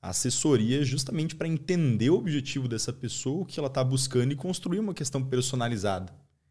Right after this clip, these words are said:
Então é mais ou menos como se eu tivesse dando um exemplo aqui de uma dieta pra uma pessoa que quer perder gordura. Mas eu não sei qual que é teu peso hoje, não sei qual que é a tua altura, não sei como é que é a tua rotina, não sei como que você se alimenta hoje,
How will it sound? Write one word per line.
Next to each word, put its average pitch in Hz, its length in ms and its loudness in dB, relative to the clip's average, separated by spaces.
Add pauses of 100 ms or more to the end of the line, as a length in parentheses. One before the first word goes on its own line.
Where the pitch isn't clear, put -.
(720)
Então 98 200 -4
é 104 40 0
mais 107 280 2
ou 180 80 2
menos 135 300 4
como 180 140 -4
se - 80 -4
eu 190 40 0
tivesse 156 480 2
dando 156 240 2
um 175 120 0
exemplo 147 440 2
aqui 156 160 -2
de 151 60 -2
uma 170 160 -2
dieta 151 580 2
pra - 120 -8
uma 175 100 -2
pessoa 151 380 0
que 151 80 -2
quer 175 80 0
perder 185 320 4
gordura. 160 580 2 (720)
Mas 202 100 -8
eu - 60 -4
não 135 80 2
sei 156 180 0
qual 147 140 -2
que 135 80 -6
é 131 40 0
teu 127 160 -2
peso 117 480 0
hoje, 131 260 4
não 120 100 2
sei 113 160 -4
qual 110 80 -2
que 120 100 -4
é 113 40 2
a 110 40 0
tua - 520 -4
altura, 127 600 6
não 113 160 0
sei 127 180 0
como 131 180 0
é 117 60 0
que 123 80 -4
é 117 40 0
a - 20 -2
tua 123 160 -2
rotina, 123 880 2
não 120 180 -6
sei 139 220 -4
como 135 240 0
que 131 60 -6
você 120 200 -4
se - 120 0
alimenta 117 460 2
hoje, 113 560 4